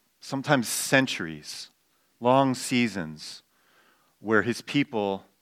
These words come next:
are very far from the Lord himself, where they're not really seeking him. They're not really following him. Over, uh, the last, uh,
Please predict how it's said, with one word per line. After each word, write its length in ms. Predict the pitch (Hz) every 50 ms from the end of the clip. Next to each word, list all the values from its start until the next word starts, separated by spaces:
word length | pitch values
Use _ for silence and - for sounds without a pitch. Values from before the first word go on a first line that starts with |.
| _ _ _ _ _ _ _ _ -
are 140 | - 104 90
very 400 | 85 87 87 117 117 120 120 113
far 400 | - - 123 110 104 101 92 87
from 260 | - - 120 104 98
the 80 | 95 92
Lord 240 | 98 98 95 92
himself, 680 | 82 92 85 - - - 82 76 76 - _ - - - _ _ _ _ _ _ _ _ _ _ _ _ _ _ -
where 120 | 107 104
they're 140 | 101 107 104
not 260 | 107 110 110 107 -
really 360 | 123 117 113 113 117 107 110 -
seeking 560 | - - - - - 147 143 - - 113 101
him. 320 | 87 95 85 73 71 73 _ _ _ _ _ _ _ _ _ _ _ _ _ _ _
They're 140 | - 104 101
not 240 | 104 110 113 117 - -
really 500 | 113 120 113 113 117 117 107 104 101 - _ _ _ _ _ _ _ _ _ _ _ _ _ _ _ _
following 500 | - - 135 123 120 113 104 101 90 87
him. 300 | 78 85 80 73 67 _ _ _ _ _ _ _ _ _ _ _ _ _ _ _ _ _ _ _ _ _ _ _ _ _ _ _ _ _ _ _ _ _ _ _ _ _ _ _ _ _ _ _ _ _ _ _ _ _ _ _ _ _ _ -
Over, 480 | 123 131 131 139 143 135 123 123 123 -
uh, 220 | 117 107 107 104
the 140 | 95 - 117
last, 580 | 113 120 131 139 139 131 127 - - - - -
uh, 260 | 120 113 113 104